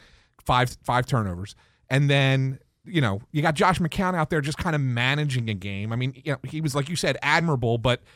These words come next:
they didn't throw to the end zone. They didn't try and do anything downfield at all. Or, uh, uh, and, uh, you know, nothing really creative. They really stripped it down to be basic, thinking that that might be the best way to go. If you have any s-, creativity at all,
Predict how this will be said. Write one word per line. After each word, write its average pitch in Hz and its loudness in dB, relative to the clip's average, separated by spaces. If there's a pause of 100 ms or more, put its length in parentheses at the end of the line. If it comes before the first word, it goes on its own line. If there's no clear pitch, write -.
(480)
they 110 -4
didn't 170 0
throw 151 4
to 131 2
the 127 2
end 117 -2
zone. 90 -8
They 104 -6
didn't 156 -4
try 160 -2
and 156 -2
do 147 -2
anything 139 -2
downfield 120 -4
at 104 -12
all. 101 -10
Or, 120 -8
uh, 135 -8
uh, 135 -8 (300)
and, 156 -2
uh, 185 -2
you 165 0
know, 151 2
nothing 170 0
really 175 0
creative. 151 -2
They 117 -2
really 170 -4 (260)
stripped - -2
it 151 -6
down 147 0
to 131 -4
be 127 -4
basic, 139 -2 (760)
thinking 175 0
that 139 -4
that 156 0
might 151 0
be 156 -2
the 135 -2
best 139 0
way 147 0
to 131 0
go. 160 2 (380)
If 247 -2
you 269 4
have 220 2 (160)
any 262 -2
s-, - -8
creativity 220 -4
at 147 0
all, 143 0